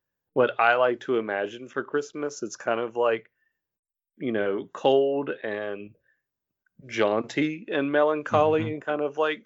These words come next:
Speaker 1: sinister. I don't know. There's something about it that that's, like, my favorite Christmas, um, Christmas mood or something like that, that I just,
Speaker 2: Yeah.
Speaker 1: I really enjoy that.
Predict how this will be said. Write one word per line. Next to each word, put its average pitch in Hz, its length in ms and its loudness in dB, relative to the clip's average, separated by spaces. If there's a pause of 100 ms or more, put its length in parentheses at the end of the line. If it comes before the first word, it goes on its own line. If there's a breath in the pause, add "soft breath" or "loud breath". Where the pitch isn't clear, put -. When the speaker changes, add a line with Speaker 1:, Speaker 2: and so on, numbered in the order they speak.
Speaker 1:
sinister. 151 680 0
I 143 40 4
don't 147 140 -2
know. 143 120 0
There's 120 220 -2
something 123 480 -2 (600)
about 113 400 4
it 117 60 2
that 110 200 -4
that's, 113 260 0
like, 113 180 -2
my 107 280 0
favorite 117 580 -2 (720)
Christmas, - 880 -4
um, 107 680 -4 (1700)
Christmas - 520 -8
mood 117 560 2
or 123 80 2
something 120 380 -2
like 123 180 2
that, 127 240 4
that 110 100 2
I 107 100 2
just, 92 300 2
Speaker 2:
Yeah. 85 120 -8 (480)
Speaker 1:
I 117 60 2
really 135 400 4
enjoy 113 540 0
that. 101 460 0